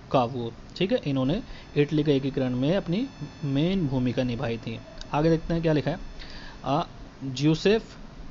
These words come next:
गैरिबोल्डी, अब इनके बारे में देख लेते हैं क्या लिखा है। यह नियमित सेना का हिस्सा नहीं था, उसने इटली के एकीकरण के लिए सशस्त्र स्वयंसेवकों का नेतृत्व किया। इन्होंने इटली का जो सेना थी उसका नेतृत्व किया।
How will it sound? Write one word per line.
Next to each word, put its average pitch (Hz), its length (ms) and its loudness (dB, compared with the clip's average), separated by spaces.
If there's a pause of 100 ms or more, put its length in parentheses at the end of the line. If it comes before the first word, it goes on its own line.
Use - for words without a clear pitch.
(340)
गैरिबोल्डी, 135 720 4 (200)
अब 147 180 2
इनके 143 280 2
बारे 147 180 6
में 143 100 4
देख 127 120 2
लेते 131 120 2
हैं 139 100 0
क्या 135 100 2
लिखा 127 200 2
है। 165 100 -4 (400)
यह 160 240 6
नियमित 180 340 4
सेना 139 340 2
का 190 220 -2 (720)
हिस्सा 202 260 2
नहीं 139 240 4
था, 131 280 0 (640)
उसने 202 360 2
इटली 175 260 2
के 185 140 6
एकीकरण 165 360 4
के 156 100 4
लिए 143 140 4
सशस्त्र 160 760 0
स्वयंसेवकों 165 720 2 (240)
का 170 120 6
नेतृत्व 131 500 2
किया। 135 280 2 (420)
इन्होंने 135 320 4
इटली 139 400 2
का 147 340 4 (380)
जो 147 320 4
सेना 139 340 2
थी 175 160 0
उसका 139 300 0
नेतृत्व 127 400 0
किया। 135 240 -2